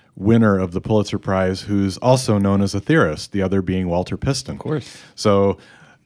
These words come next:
Speaker 1: i-, in this case, yes, we have lots of experience with Pearl, because if you're do-, any, doing any graduate work in music theory, you learn about, uh, not only his expertise with Second Viennese composers, especially Alban Berg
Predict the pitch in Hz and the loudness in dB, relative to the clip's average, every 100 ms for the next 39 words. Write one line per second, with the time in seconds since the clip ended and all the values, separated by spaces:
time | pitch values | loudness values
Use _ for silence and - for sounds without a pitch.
0 | - - 107 151 - 156 127 123 139 - | -10 -2 2 2 4 4 4 4 2 0
1 | 104 92 104 131 123 90 - - 95 90 | -4 0 2 0 -2 -6 -6 -4 -4 -4
2 | - 95 - 98 90 87 90 95 98 95 | -6 -10 -6 -2 0 0 -2 -4 -4 -4
3 | - 95 92 85 - - _ 101 98 107 | -4 -2 -2 -4 -12 -20 _ -8 -2 -2
4 | 98 104 101 120 101 98 107 98 101 90 | 0 0 2 2 2 2 2 2 -2 0
5 | 95 - 92 92 87 87 135 143 143 117 | -2 0 -2 -2 -4 -2 0 2 0 0
6 | 101 95 95 95 90 87 - - - _ | 0 0 -2 -2 -2 -4 -6 -18 -20 _
7 | _ - 87 87 92 127 127 120 101 98 | _ -10 -6 -4 4 6 6 4 2 0
8 | 90 82 - - 123 - 107 - 117 123 | -2 -8 -10 -6 -6 -2 -4 0 -2 -2
9 | - 92 - 110 107 95 92 90 101 113 | -4 -8 -4 -2 0 0 0 0 -2 -2
10 | - 90 95 90 87 92 90 - 110 - | -6 -4 -2 -2 -4 -8 -10 -2 -2 0
11 | 98 87 95 95 87 82 87 101 | -2 0 0 0 0 0 -2 -4